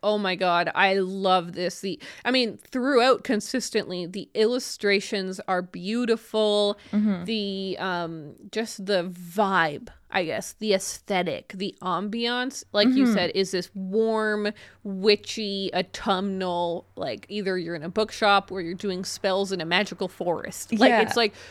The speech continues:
Speaker 1: really cute and beautiful. And that at the beginning, I was like, "Oh my God, I could see myself really loving this story."
Speaker 2: Mm-hmm.
Speaker 1: But as it went along, I was like,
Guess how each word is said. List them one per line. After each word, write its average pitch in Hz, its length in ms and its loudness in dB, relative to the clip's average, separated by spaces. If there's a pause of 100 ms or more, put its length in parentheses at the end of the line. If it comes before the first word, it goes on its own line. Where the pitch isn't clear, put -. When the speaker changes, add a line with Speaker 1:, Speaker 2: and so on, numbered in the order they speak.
(160)
Speaker 1:
really 247 440 2
cute 214 360 -2
and 190 160 -4
beautiful. 165 680 -4 (360)
And 214 420 2
that 202 360 8
at 214 160 4
the 208 80 0
beginning, 185 560 -2
I 202 120 2
was 190 120 0
like, 180 240 0
"Oh 208 120 0
my 185 120 -2
God, 202 400 0
I 196 140 4
could 254 200 -2
see - 220 -6
myself 180 500 -2 (160)
really 214 500 0
loving 180 420 0
this 147 160 -8
story." 196 560 0
Speaker 2:
Mm-hmm. 175 160 -6 (880)
Speaker 1:
But 220 160 -2
as 262 260 2
it 330 140 0
went 269 260 0
along, 339 1080 2 (200)
I 240 140 6
was 226 300 -4
like, 196 520 2